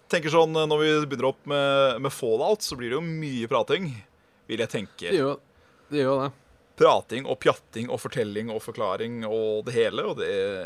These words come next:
Speaker 1: det kunne jo sikkert vært interessant for noen, i hvert fall, å
Speaker 2: Ja.
Speaker 1: høre på.
Speaker 2: Hvis ikke så har jeg, jeg streamet litt her om dagen, faktisk.
Speaker 1: Å, ja, så gjorde du det?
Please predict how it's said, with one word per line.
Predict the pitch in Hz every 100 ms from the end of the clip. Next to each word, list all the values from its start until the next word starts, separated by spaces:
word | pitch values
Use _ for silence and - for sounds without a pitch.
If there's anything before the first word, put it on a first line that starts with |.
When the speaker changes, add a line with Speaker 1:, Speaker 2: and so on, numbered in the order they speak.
| 82
Speaker 1:
det | 50
kunne | - -
jo | 98
sikkert | - -
vært | 90 110 -
interessant | 135 127 131 139 135
for | - 143
noen, | 135 170
i | 381 294
hvert | 277 -
fall, | 427 392
å | 247 392 311
Speaker 2:
Ja. | - - 339 339
Speaker 1:
høre | - -
på. | 392 - - - - - - - - _ _ _ _ _ - - - -
Speaker 2:
Hvis | - 202
ikke | 208
så | 233
har | 202
jeg, | 175 175 180 180 170
jeg | 170 165 165 160
streamet | - 170 107 110
litt | 147
her | 175 185
om |
dagen, | 156 196 262 285
faktisk. | 247 247 339 302 -
Speaker 1:
Å, | -
ja, | -
så | - -
gjorde | 294 190 190
du | -
det? | -